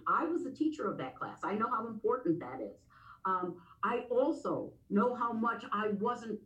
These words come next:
taught in a master's degree in adapted physical education. So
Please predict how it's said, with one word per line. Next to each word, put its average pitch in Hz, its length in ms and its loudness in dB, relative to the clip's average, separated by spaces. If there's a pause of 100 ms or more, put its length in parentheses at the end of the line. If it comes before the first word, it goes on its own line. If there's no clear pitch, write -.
taught - 440 -4
in 185 120 0
a 175 40 4
master's 190 720 -2
degree 139 540 -2
in 147 140 0
adapted 135 480 -4
physical 127 340 -8
education. - 580 -14 (480)
So - 560 -2